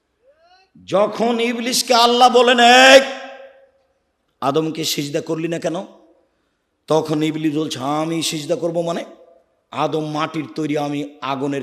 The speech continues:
তৈরি, তাকে কেন সিজদা করব? তখন আল্লাহ বলছেন, "সর, সর এখান থেকে, সর, দূর হ।" তখন ইবলিস বলছে, "হ্যাঁ, দূর হয়ে যাব, তবে আমাকে একটা ক্ষমতা দিতে হবে।" "কি?"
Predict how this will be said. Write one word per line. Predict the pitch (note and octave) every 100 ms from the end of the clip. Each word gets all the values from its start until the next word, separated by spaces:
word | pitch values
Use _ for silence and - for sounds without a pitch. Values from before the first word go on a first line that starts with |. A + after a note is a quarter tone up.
| -
তৈরি, | C3+ A#2+
তাকে | C3 C3+
কেন | B2+ C#3+ E3+
সিজদা | - B2+ A2+
করব? | F#2 F#2+ E2+ _ _ _ _
তখন | D#3+ D3 D3
আল্লাহ | C#3 C#3
বলছেন, | B2+ A#2+ A#2+ - _ _ -
"সর, | - D3 - _ _ _
সর | - F3+
এখান | F3+ D#3+
থেকে, | D3+ C#3+ -
সর, | - D#3+ E3+ - _ _ G#2
দূর | F3+
হ।" | E3+ E3 - - - _ _ _ _ _ -
তখন | D3 C3+ C#3+
ইবলিস | C#3 C3 C3 A#2
বলছে, | A2+ B2 - A#2+
"হ্যাঁ, | G#2 G#2 D#3+ C#3+ A2
দূর | G2+ F#2+ C3 D3+
হয়ে | C3+ B2+ A#2+
যাব, | G#2+ G2 F#2+ E2+ _ _ - - _ -
তবে | B2+ C3
আমাকে | B2+ C3 C3
একটা | C3+ C#3+
ক্ষমতা | - - A2+ A2+ A#2+ B2
দিতে | G#2 G#2
হবে।" | F#2+ F#2+ F2+ _
"কি?" | - B2 -